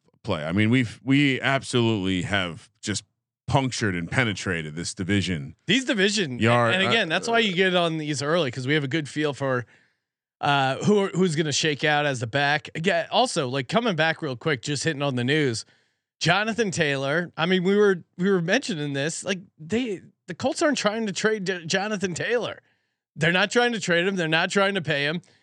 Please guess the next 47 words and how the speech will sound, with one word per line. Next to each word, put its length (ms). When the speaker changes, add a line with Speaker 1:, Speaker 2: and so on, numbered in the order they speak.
Speaker 2:
They're 160
in 60
a 60
situation 520
where 120
they're, 240
if 160
he's 200
not 180
gonna 140
play 200
for 100
them, 400
he's 200
not 140
gonna 160
play 140
for 140
anyone. 380
Like, 160
they're 120
not, 240
no 200
one's 260
going 300
to 380
Speaker 1:
He 120
fucked 360
up. 240
Speaker 2:
give 300
a 200
Speaker 1:
Er. 60
Speaker 2:
crazy, 960
uh, 80
give 200
them 180
anything 480
that's 200
worth 220
getting 240
rid 140
of 80
Jonathan 420
Taylor. 300
Speaker 1:
Mm. 80
Speaker 2:
They'll 160
just 340